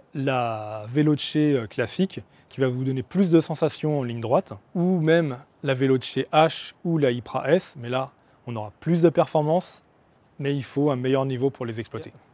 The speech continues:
Niveau taille en wing foil, pour un gabarit de soixante-dix, soixante-quinze kilos, c'est la Curve H M neuf cents qui, euh, passe partout. C'est vraiment l'aile centrale du Kiver, celle que j'utilise, euh, quasiment tout le temps. Moi, je vais utiliser la L vraiment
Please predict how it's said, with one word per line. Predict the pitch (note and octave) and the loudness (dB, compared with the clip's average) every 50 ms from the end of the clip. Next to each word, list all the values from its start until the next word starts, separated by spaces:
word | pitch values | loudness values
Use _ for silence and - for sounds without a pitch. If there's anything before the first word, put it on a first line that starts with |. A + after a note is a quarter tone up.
| _ _ _ | _ _ _
Niveau | - C#3+ D3 D#3 D#3 D#3+ | -6 -4 -2 0 0 0
taille | D3+ - F3+ E3 D#3 | 2 2 2 2 2
en | C#3 | 2
wing | C#3 C#3+ D#3 D#3 | 0 0 0 -2
foil, | - - F3 E3+ E3 D3+ | 2 6 6 6 6 4
pour | - - - B2+ A#2+ | 0 -4 -6 -6 -4
un | C3 | 0
gabarit | B2 C3+ C3 C3+ C#3 D3+ | 0 0 2 2 2 0
de | C#3+ | 0
soixante-dix, | - D#3 C#3+ - D3 C#3+ C3+ - | -4 -8 -6 -6 -6 -6 -6 -6
soixante-quinze | - - - - C3 A2+ - C#3 A#2+ | -6 -8 -8 -8 -8 -8 -8 -10 -10
kilos, | - - - C#3 C3+ C#3+ D#3 - | -10 -8 -2 0 0 0 -2 -6
c'est | - - - D3 | -14 -10 -4 0
la | C#3+ C3+ B2+ | 0 0 0
Curve | - - D#3+ C#3+ A2+ C3 D3+ | 2 2 2 2 2 0 -2
H | - C#3+ C#3 - - - - - - | -4 -4 -4 -4 -8 -10 -10 -2 0
M | D#3+ D3+ D3+ C#3 - - _ _ _ _ | 0 0 0 -2 -6 -10 _ _ _ _
neuf | D#3 C#3+ D3 D3 C#3+ | -2 2 2 2 0
cents | - - - D3+ C#3+ D#3+ - _ _ | -2 -4 -4 -4 -4 -4 -8 _ _
qui, | - - - C3+ B2+ B2+ B2+ A#2 | -16 -10 -8 -6 -4 -2 -2 -2
euh, | A2+ A2+ | -2 -4
passe | - - C#3 - - | 0 0 0 0 0
partout. | - C#3 - - - - - - | -2 -4 -4 -6 -14 -20 -20 -20
C'est | - - - | -6 -4 -2
vraiment | A#2 B2+ C3 C#3 C#3 C#3 | -2 0 0 0 -2 -2
l'aile | C3+ C#3 D3 D3 D3+ C#3+ B2+ A#2+ A2+ | 0 0 2 2 2 2 0 -2 -4
centrale | - - D3+ C#3 - - D#3 D3 | -4 -4 -4 -2 2 2 2 2
du | B2+ C3 | 2 -2
Kiver, | - - - B2 A#2 C3 D3+ D#3 | -4 -4 -6 -4 -4 -4 -4 -4
celle | - - D#3 C#3+ | 2 2 2 4
que | - - | 4 0
j'utilise, | C#3+ C#3 C#3+ C3+ - C#3+ C#3+ D3 D#3+ D#3 C3+ C3+ | -2 -2 -2 -2 -2 0 2 2 2 4 2 2
euh, | A#2+ A2+ | 0 2
quasiment | - - B2+ A2+ B2+ C3+ C3 A2+ | 0 -2 -2 -2 -2 -4 -6 -6
tout | - B2+ | -6 -8
le | A2 | -2
temps. | - C#3+ D3+ G3 - - - - - | 0 0 0 0 -6 -14 -20 -14 -6
Moi, | - D3 | -4 -4
je | C#3 A#2 C3 | -2 0 2
vais | C#3 | 0
utiliser | C#3+ - - D#3 C#3+ D3+ D3+ C#3+ D#3 D#3+ D#3+ - - _ - - - - | 0 0 0 0 2 2 4 6 6 6 6 4 0 _ -12 -10 -8 -4
la | D3 C#3 D3 - - | -2 -2 -2 -2 2
L | - E3 E3 E3 C#3+ B2+ - - - - - - - _ | 6 6 6 6 4 0 -4 -8 -14 -16 -16 -16 -12 _
vraiment | - A#2+ B2 C#3 C#3+ D3 D3+ D3+ D#3 - | -8 -2 0 0 2 2 2 0 0 -2